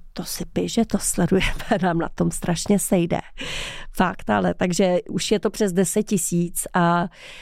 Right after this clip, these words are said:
chtěli bychom samozřejmě víc a strašná poptávka je i po opakovacích kurzech.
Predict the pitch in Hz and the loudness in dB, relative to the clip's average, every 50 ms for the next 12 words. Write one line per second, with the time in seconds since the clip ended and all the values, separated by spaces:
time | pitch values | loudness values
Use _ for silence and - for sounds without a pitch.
0 | - - - - - - - - - - 185 190 190 208 - - 202 202 - 208 | -18 -20 -20 -20 -20 -16 -16 -4 0 2 2 4 2 0 0 0 -2 0 2 2
1 | 202 208 180 - 196 208 202 208 214 214 202 196 196 185 185 214 - - - - | 2 2 2 2 2 2 4 6 4 4 4 4 2 2 0 -2 -6 -10 -8 -6
2 | - 175 - - - - - 196 175 - - - 226 226 226 226 226 214 - - | -6 -6 -6 -8 -6 -4 -4 -4 -4 -4 -2 0 2 2 2 0 -4 -8 -8 -2
3 | - 202 185 180 175 - - - 190 180 180 - 214 220 202 196 - - 196 196 | 0 0 0 0 -2 -8 -4 -2 -2 0 0 -2 0 2 2 2 4 4 4 4
4 | 190 190 190 190 190 - - - 196 190 185 185 185 180 185 190 - - - - | 4 4 4 2 0 0 0 2 2 4 4 2 2 0 -2 -4 -10 -16 -16 -6
5 | - 196 - - 202 _ - 202 202 190 - - 190 175 - - - 185 175 170 | -6 -4 -2 -2 -4 _ 0 0 0 0 -2 -2 -6 -6 -6 -2 0 0 0 2
6 | 165 170 160 165 - - - | 0 0 -2 -4 -6 -12 -20